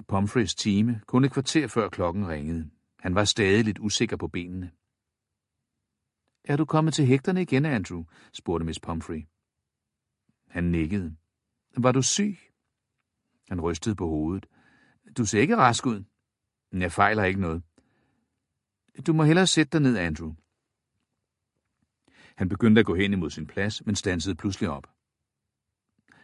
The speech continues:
"Hvad var det nu, jeg ledte efter? Jeg kan ikke huske, hvad det var, jeg ledte efter." "Din plads er derhenne," sagde Miss Pomfrey.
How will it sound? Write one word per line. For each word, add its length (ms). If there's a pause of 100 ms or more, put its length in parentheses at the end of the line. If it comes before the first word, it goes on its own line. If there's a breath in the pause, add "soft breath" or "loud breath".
(760 soft breath)
"Hvad 140
var 160
det 140
nu, 80
jeg 120
ledte 340
efter? 260 (540 soft breath)
Jeg 80
kan 80
ikke 100
huske, 180
hvad 80
det 60
var, 100
jeg 120
ledte 340
efter." 260 (1200)
"Din 120
plads 240
er 80
derhenne," 520 (240 soft breath)
sagde 200
Miss 160
Pomfrey. 380